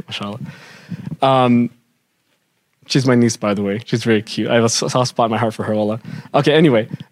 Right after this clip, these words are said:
um, so she can run around whenever she <laughs> wants. But anyway, he, uh, you know, at this time where everyone's asleep, he actually decides to go into the city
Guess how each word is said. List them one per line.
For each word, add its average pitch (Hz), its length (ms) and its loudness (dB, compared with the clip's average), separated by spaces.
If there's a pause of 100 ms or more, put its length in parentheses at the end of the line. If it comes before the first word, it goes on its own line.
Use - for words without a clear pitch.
(100)
um, 135 320 4
so 127 80 0
she 131 160 2
can 131 80 4
run 127 140 4
around 123 160 6
whenever 123 200 4
she 120 160 0
<laughs> 113 120 -2
wants. 120 280 0 (1200)
But - 80 2
anyway, 147 340 4 (460)
he, 226 600 4
uh, 139 440 4 (160)
you 147 140 4
know, 127 260 4 (500)
at 214 260 2
this 196 180 2
time 160 320 2
where 139 120 4
everyone's 175 440 6
asleep, 160 440 2
he 196 300 2
actually 160 300 2
decides 147 480 2
to - 100 0
go 143 360 4
into 165 300 2
the 147 120 2
city 135 480 2